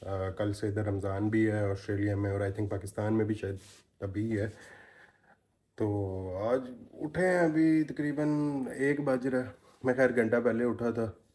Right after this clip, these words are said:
तो बाकी पहले ये बताएं फ्रेंच रेंच कैसी लग रही है? <laughs> Wait लग रहा है भाई, नहीं लग रहा है?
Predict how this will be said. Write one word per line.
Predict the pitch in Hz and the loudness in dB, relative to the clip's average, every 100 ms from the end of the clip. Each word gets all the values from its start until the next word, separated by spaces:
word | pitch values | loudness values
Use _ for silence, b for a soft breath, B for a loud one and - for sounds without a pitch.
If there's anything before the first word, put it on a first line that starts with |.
| - | -10
तो | - 95 95 92 92 - - | -6 -4 -4 -6 -8 -8 -4
बाकी | 160 226 | -4 -2
पहले | 202 196 | 0 4
ये | 196 | 6
बताएं | 185 180 165 160 160 | 4 0 -2 -2 -2
फ्रेंच | 135 139 147 151 | 0 2 2 2
रेंच | 143 135 | 2 2
कैसी | 123 120 127 123 | 0 0 0 0
लग | 117 113 | 0 -2
रही | 117 113 | -4 0
है? | 127 127 | 2 4
<laughs> | - - 480 494 415 440 - 427 - - - - - 554 554 523 523 | 6 12 12 12 12 12 12 10 12 10 12 10 10 12 12 12 10
Wait | - 117 | 4 0
लग | 107 117 | -2 0
रहा | |
है | 123 | 0
भाई, | 117 110 | 0 -4
नहीं | 117 | -4
लग | 104 104 | -4 -4
रहा | |
है? | 113 | -8